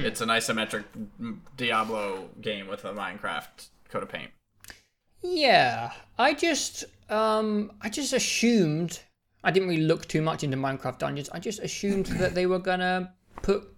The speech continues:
Speaker 2: mining and crafting in it. <laughs>
Speaker 1: Mm, you would think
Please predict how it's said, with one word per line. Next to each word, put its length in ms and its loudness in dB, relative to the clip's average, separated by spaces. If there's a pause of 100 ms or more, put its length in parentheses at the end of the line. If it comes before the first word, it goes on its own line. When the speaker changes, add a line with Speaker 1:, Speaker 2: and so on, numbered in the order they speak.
Speaker 2:
mining 440 4
and 220 0
crafting 480 2
in 100 -4
it. 160 -6
<laughs> 60 -20 (600)
Speaker 1:
Mm, 600 8
you 100 4
would 140 8
think 180 2